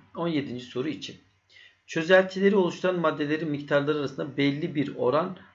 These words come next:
vardır diyor. Böyle belli bir oran yoktur. Yani hepsi için bir oran var mı? Yok. Farklı farklıdır. Hazırladığımın hani amacına uygun bu oran değişecektir. Çözücü miktarı çözünen miktarından her zaman daha fazladır. Bu da yanlıştır.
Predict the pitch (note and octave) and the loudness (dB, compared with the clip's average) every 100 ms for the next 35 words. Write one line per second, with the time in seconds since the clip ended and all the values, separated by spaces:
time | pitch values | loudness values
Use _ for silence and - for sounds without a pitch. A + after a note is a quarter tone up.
0 | _ G#2+ A#2 D#3 D3 B2+ G2 E3 F#3+ - | _ 0 4 6 4 -4 -6 -6 -6 -10
1 | _ F3+ F3+ E3+ E3 F#3+ D#3+ D#3+ G3+ G3+ | _ 2 2 2 0 -2 0 0 2 2
2 | F3+ - A2+ D3+ D#3 C#3+ - - D#3+ - | 2 -2 0 2 2 0 -10 -4 -4 -4
3 | E3+ D#3+ E3+ C#3+ D3+ D#3 C#3+ D3 D3 G#3+ | -8 -8 -6 -4 0 2 4 4 4 4
4 | F#3+ A#3 C#4+ C3+ - - _ - E3+ - | 4 2 -2 -4 -6 -20 _ 2 2 2
5 | A#3 - C3 G#2 A2+ G#2+ G#2+ C#3+ D3+ D3 | -6 -2 -2 -2 -8 -8 -2 -2 0 0
6 | D#3 C#3+ E3 E3+ F#3+ D3 - - _ _ | 0 0 -2 2 2 2 -2 -16 _ _
7 | _ _ D#3+ C#3+ A#2+ D3+ D#3+ E3 F#3+ C3+ | _ _ -4 -2 -2 0 0 2 2 2
8 | C3 G#3+ D#3+ E3+ G3 D3+ C#3+ D3+ C#3 - | 0 0 2 2 2 0 -2 -4 -8 -10
9 | - _ _ _ _ _ _ _ - F3+ | -14 _ _ _ _ _ _ _ 0 2
10 | G3 G3 A#3 G3 F#3+ E3 C#3+ C#3+ G#3+ - | 2 0 0 0 0 2 4 4 -2 -8
11 | _ _ - D#3+ D#3+ F#3 F#3+ F3 E3+ E3 | _ _ -6 -4 0 4 4 2 -2 0
12 | D#3 E3+ F3+ F3+ F#3 E3+ E3 D#3+ E3+ - | 0 -2 -2 -2 -2 -2 -2 -2 -2 0
13 | B2+ G2+ G#2+ F#3+ - - - F3+ F#3+ D#3 | -2 -2 -6 -8 -10 -18 -4 4 6 6
14 | B2 G#2+ - - A3+ | 4 0 -6 -8 -10